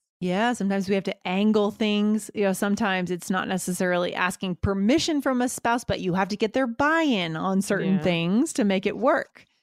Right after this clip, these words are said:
Speaker 1: right?
Speaker 2: Mm-hmm,
Speaker 1: Um, but
Speaker 2: mm-hmm.
Speaker 1: anyways, we'll get to that in just a minute. But first,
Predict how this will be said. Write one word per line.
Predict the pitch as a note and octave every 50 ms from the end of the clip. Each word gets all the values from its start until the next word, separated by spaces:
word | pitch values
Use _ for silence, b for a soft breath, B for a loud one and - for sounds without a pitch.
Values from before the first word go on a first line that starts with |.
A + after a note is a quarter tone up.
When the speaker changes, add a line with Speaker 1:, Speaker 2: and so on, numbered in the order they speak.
| - D#4 A#3 -
Speaker 1:
right? | G3 F#3+ F3 F3 F3+ G3+ C4 -
Speaker 2:
Mm-hmm, | - - E3 D#3+ D#3 F3 G#3 B3+
Speaker 1:
Um, | - G#3 G#3 G#3 G3+ G3+ G3+ G3 F#3+ - C#3+ D3
but | A#3+ C#4+
Speaker 2:
mm-hmm. | F4
Speaker 1:
anyways, | F#4 C#4+ A3 F#3 D#3+ E3 E3+
we'll | E3+ G#3
get | G#3 A#3 A#3 -
to | C#4+ A#3+
that | A3+ G#3+ - -
in | G3
just | F3+ G3 G3+ - D#4
a |
minute. | C4 G#3+ F#3+ F3+ F#3 G#3+ A3+ -
But | - - _ _ -
first, | - D#4+ F4+ F4 - -